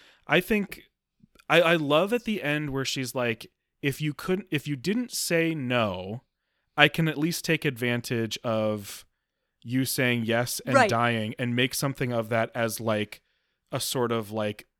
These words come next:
Speaker 2: You're a martyr
Speaker 1: symbol,
Speaker 2: to the
Speaker 1: right?
Speaker 2: cause.
Speaker 1: Right.
Speaker 2: Yeah.
Speaker 1: Um, and I
Speaker 2: I
Speaker 1: feel
Speaker 2: mean,
Speaker 1: like
Speaker 2: she
Speaker 1: she's
Speaker 2: is, but behind the scenes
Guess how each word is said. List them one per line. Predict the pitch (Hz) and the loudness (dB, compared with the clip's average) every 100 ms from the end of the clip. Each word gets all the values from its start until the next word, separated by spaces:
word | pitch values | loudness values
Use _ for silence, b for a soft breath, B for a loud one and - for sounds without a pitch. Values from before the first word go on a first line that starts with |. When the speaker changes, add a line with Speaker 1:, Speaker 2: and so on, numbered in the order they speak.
| - - | -6 -2
Speaker 2:
You're | 214 247 | 4 6
a | |
martyr | 226 247 247 | 8 8 10
Speaker 1:
symbol, | 247 233 | 8 6
Speaker 2:
to | |
the | 220 | 6
Speaker 1:
right? | 226 | 6
Speaker 2:
cause. | 202 175 - 151 120 | 6 4 -2 -4 -2
Speaker 1:
Right. | 135 156 131 151 180 b b b b | 2 4 4 -2 -8 b b b b
Speaker 2:
Yeah. | - 135 120 | 0 4 4
Speaker 1:
Um, | 107 101 95 98 _ | 2 -2 -8 -12 _
and | 147 | 2
I | 151 | 4
Speaker 2:
I | |
Speaker 1:
feel | 139 - | 4 6
Speaker 2:
mean, | - | 6
Speaker 1:
like | - 175 | 8 8
Speaker 2:
she | 294 | 6
Speaker 1:
she's | - 214 | 8 8
Speaker 2:
is, | 277 | 8
but | 208 214 | 6 2
behind | 208 220 233 214 | 4 6 6 4
the | |
scenes | 185 - 240 196 156 156 - - | 2 2 2 2 -2 -2 -2 -2